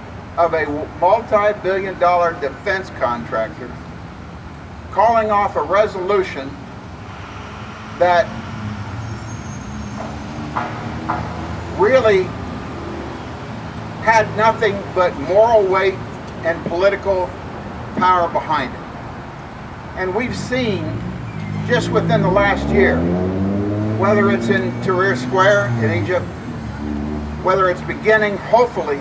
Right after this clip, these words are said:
here in this country, in the Occupy Wall Street movement, political power and political positions and statements made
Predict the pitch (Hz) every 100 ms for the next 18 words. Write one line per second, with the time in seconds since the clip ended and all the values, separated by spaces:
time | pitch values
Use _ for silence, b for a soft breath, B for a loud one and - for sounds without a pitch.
0 | - 202 202 196 - - - - - -
1 | - 147 190 220 - 196 185 190 190 175
2 | - - - - 170 170 165 185 196 190
3 | - 190 190 170 175 196 - 196 185 185
4 | 190 190 196 - - - - - - -
5 | - - - - - - 214 294 320 233
6 | - 220 208 196 127 107 - - - -
7 | - - - - - - - - - 220
8 | 202 202 190 - - 220 254 262 233 208
9 | 180 160 220 214 214 196 185 - - -
10 | - 226 233 175 - 185 185 139 117